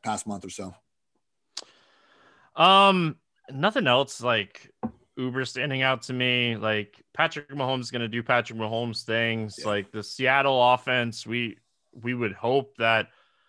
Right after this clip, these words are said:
Speaker 2: you know, Russell Wilson can, like, have his game back. Like, it's just, it's crazy what Seattle's doing, man. Like, did they not learn anything? But, you know, tough matchups as far as that goes. Like, Jalen Hurts is in a really tough matchup as far as the passing game. You talked about that.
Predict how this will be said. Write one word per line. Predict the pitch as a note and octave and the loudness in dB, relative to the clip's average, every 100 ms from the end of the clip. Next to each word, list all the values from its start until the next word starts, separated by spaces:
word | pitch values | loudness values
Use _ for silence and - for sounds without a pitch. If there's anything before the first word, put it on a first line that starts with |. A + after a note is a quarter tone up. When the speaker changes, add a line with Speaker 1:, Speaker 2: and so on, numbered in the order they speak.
| - - - - | -20 -20 -20 -12
Speaker 2:
you | C3 | -6
know, | A#2 A2 G#2 G#2+ | -4 -4 -6 2
Russell | C#3+ C#3+ C#3 | 2 4 2
Wilson | C#3 D3 D3 B2 | 2 2 0 -2
can, | C3+ A#2+ A2+ | -2 -4 -2
like, | A#2 A#2+ - _ | 0 0 -2 _
have | - C#3+ C#3+ A#2+ | -2 0 2 0
his | C3 A2+ | -4 -4
game | - B2+ C#3+ C#3 | -2 0 2 2
back. | G#2+ G#2+ A2+ - | 2 2 2 -2
Like, | A#2 A2 G2+ D3+ | -2 -2 -2 -2
it's | F3 F#3 - | -2 -2 -2
just, | A#3 - | -6 -6
it's | C#3 - | -10 -6
crazy | - D#3 C3 A#2+ | 2 2 2 -2
what | G#2+ G#2+ | -2 -4
Seattle's | - A2 G#2+ G#2 G2 | -4 0 0 0 -4
doing, | G#2+ G#2+ G2+ | -6 -4 -6
man. | G2+ G2+ | -6 -6
Like, | G#2 G2 | -8 -10
did | - G#2+ | -10 -6
they | B2 | -2
not | C#3 D3 A2+ | 2 0 2
learn | A#2 G#2 | -2 -2
anything? | A2+ B2+ C#3+ C#3+ C#3+ | -4 -4 0 0 0
But, | A#2+ G#2+ F#2 - - _ _ | 0 0 0 -10 -20 _ _
you | - | -6
know, | B2+ A#2 | -4 -2
tough | E3 F3 | 0 2
matchups | E3 D#3 D3+ C#3+ - | 4 2 2 -4 -6
as | A#2+ | -2
far | C#3 | 2
as | C3 | 2
that | A2+ B2+ | 2 0
goes. | B2+ B2 A#2 | 2 0 0
Like, | A2 G2+ | -4 -4
Jalen | G#2+ G#2 G2 | -6 -6 -4
Hurts | B2 B2+ B2+ | -4 -4 -8
is | A2+ | -8
in | A#2+ | -6
a | |
really | A#2 A#2 | -4 -4
tough | G#2+ A#2 A2 | -2 -4 0
matchup | A2 G#2 A2+ G2+ | -2 0 -4 -4
as | G#2+ | -8
far | A2+ G#2 | -4 -4
as | G2+ | 0
the | |
passing | A2 G#2+ A2 | 0 0 -2
game. | G#2 | -6
You | G2+ | -2
talked | A2 G#2 | -2 0
about | G#2 G#2 | -2 0
that. | A2 A2+ G#2 | 4 4 2